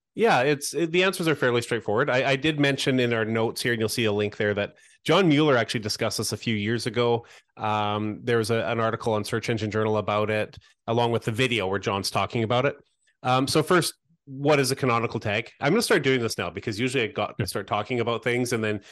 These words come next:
Speaker 1: you interrupt me to be like, "Well, let's tell them what this is first." So I'm,
Speaker 2: Yeah.
Speaker 1: I'm try-, I'm trying to improve
Speaker 2: Yay!
Speaker 1: myself. <laughs> I'm trying to get better.
Speaker 2: Pretty soon I'll
Speaker 1: Um,
Speaker 2: just sit back here and go, "Mm-hmm,"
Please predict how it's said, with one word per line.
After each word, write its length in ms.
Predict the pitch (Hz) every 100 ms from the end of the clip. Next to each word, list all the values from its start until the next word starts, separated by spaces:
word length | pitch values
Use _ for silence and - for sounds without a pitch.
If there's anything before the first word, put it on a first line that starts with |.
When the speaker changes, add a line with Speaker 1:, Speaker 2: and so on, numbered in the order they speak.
| -
Speaker 1:
you 180 | 131 143
interrupt 380 | 123 123 110 131
me 100 | 123
to 60 |
be 80 | 113
like, 140 | 120 - -
"Well, 100 | 170
let's 160 | 220
tell 160 | - 196
them 140 | 180
what 160 | 156 135
this 160 | 135
is 220 | 131 135 -
first." 340 | 110 90 -
So 140 | -
I'm, 140 | 117 120 - 113
Speaker 2:
Yeah. 60 | - -
Speaker 1:
I'm 100 | 143
try-, 220 | 143 175
I'm 80 | 170
trying 240 | - 170
to 140 | 170 156
improve 100 | 123 311
Speaker 2:
Yay! 280 | 311 302 262
Speaker 1:
myself. 500 | 113 - 110 95 -
<laughs> 60 | -
I'm 80 | 139 - 226 -
trying 240 | 196 202
to 60 | 180
get 240 | 139 117
better. 320 | 110 104 92 - -
Speaker 2:
Pretty 140 | 220 220
soon 160 | 208
I'll 80 | 180
Speaker 1:
Um, 120 | 135
Speaker 2:
just 100 | 131
sit 160 | 175 -
back 220 | 143 143
here 140 | - 135
and 100 | 123
go, 140 | 120
"Mm-hmm," 380 | 117 107 135 139